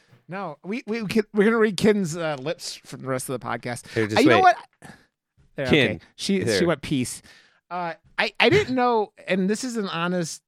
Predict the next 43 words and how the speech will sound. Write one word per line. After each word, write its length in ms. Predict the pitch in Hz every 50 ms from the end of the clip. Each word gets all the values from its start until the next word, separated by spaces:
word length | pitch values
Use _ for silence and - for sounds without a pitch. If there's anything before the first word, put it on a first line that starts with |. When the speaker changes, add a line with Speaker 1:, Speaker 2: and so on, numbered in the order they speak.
| _ _ _
Speaker 1:
thing, 260 | 170 160 147 139 127 -
I 120 | 139 165
didn't 380 | 165 139 - 202 208 226 214 190
realize 540 | 165 160 165 160 165 165 165 170 170 143
that 140 | - 147 -
smash 440 | - - - 156 143 139 151 147 -
burger 280 | - 165 165 156 160 160
was 160 | 147 135 123 131
named 320 | 135 131 139 143 147 135
after 320 | 131 131 - - - 131
the 100 | 123 123
technique 480 | 117 - 135 131 - 113 123 127 131 -
of 140 | - 104 -
smashing 500 | - - - 123 127 131 - 143 131 127
burgers 560 | 113 113 123 127 131 143 147 147 143 - - _ - - - - - _ _ _
until, 240 | 135 131 - - 196
Speaker 2:
Really? 160 | 269 453 494
Speaker 1:
like, 340 | 466 440 - - - - - _ _ _ _ _ _ _ _ _ _ _
yeah, 320 | - 151 151 143 131 113 -
until 300 | 147 156 147 - 196 190
I 60 | 185 180
was 260 | 170 170 151 139 -
watched, 400 | 180 175 196 208 185 - - - -
uh, 260 | 156 156 139 131 123 - _ _ _ _ _ _ _ _
the 80 | 160 147
Tri 260 | - - 190 196 208
Channel 380 | 202 - 202 180 151 139 135
did 160 | 135 156 151 147
a 40 |
video 320 | 135 127 151 151 147 143 131
about 280 | 123 131 127 120 113
smash 580 | - - - - 143 143 151 160 147 - - -
burger, 400 | - 131 123 127 123 131 127 - -
smash 400 | - - - 147 147 156 147 -
burgers 420 | - 127 113 107 113 110 113 - -
last 300 | 117 113 113 110 - _ _ _
week. 100 | - 87
Speaker 2:
Yeah. 280 | 90 110 123 110 85 85 - _ _ _ _ _
Speaker 1:
And 160 | - 135 139 139
I'm, 0 |
and 180 | 123 120 127 131
I'm 60 | 131 127
like, 240 | 123 120 - -